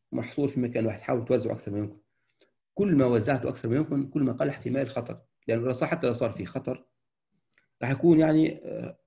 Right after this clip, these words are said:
جزء، راح يمس جزء والباقي أجزاء لا، لأنهم موزعين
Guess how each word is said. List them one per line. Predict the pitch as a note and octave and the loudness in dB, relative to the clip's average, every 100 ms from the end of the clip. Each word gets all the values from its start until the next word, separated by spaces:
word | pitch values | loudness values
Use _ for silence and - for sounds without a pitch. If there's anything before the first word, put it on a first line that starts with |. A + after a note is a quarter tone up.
| _ | _
جزء، | B2+ C#3+ D3 A#2 B2+ B2 - | -2 0 -2 -2 -2 -2 -4
راح | A#2 | -2
يمس | C3+ D3+ | 0 0
جزء | C3 C#3+ B2+ - _ - - _ _ _ - | 0 -2 -2 -8 _ -20 -20 _ _ _ -4
والباقي | B2 C3 C3 A2 | 0 2 2 0
أجزاء | G2+ B2+ A2 | 0 0 0
لا، | |
لأنهم | G2+ - A#2 A#2+ | 0 -2 -2 0
موزعين | B2 A2+ A2+ A2+ F#2+ | 0 0 0 -2 -4